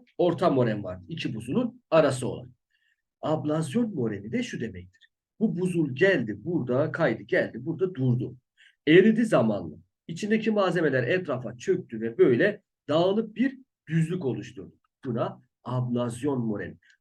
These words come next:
ablazyon platformu var. Dalga aşındırması sonucunda oluşan düzlük. İsmi oradan gelmiştir. Kısaca buzul aşındırması, buzulun getirdiği, kendi içerisinde getirdiği malzemelerdir. Durumlin.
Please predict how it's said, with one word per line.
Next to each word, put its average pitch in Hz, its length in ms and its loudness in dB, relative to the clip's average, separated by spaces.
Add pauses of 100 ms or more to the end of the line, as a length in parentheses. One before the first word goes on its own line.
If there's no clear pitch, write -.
ablazyon 110 760 -8
platformu 120 640 -4
var. 95 200 -4 (420)
Dalga 117 340 -4
aşındırması 123 520 -6
sonucunda 117 500 -10
oluşan 101 480 -10
düzlük. 92 360 -20 (340)
İsmi 127 280 -6
oradan 131 440 0
gelmiştir. 92 640 -16 (260)
Kısaca 127 760 -4 (140)
buzul 131 500 2 (200)
aşındırması, 120 800 -6 (120)
buzulun 135 360 2
getirdiği, 92 600 -6 (280)
kendi 113 400 -6
içerisinde 92 500 -8
getirdiği 135 680 -4 (120)
malzemelerdir. 101 880 -6 (800)
Durumlin. 170 640 6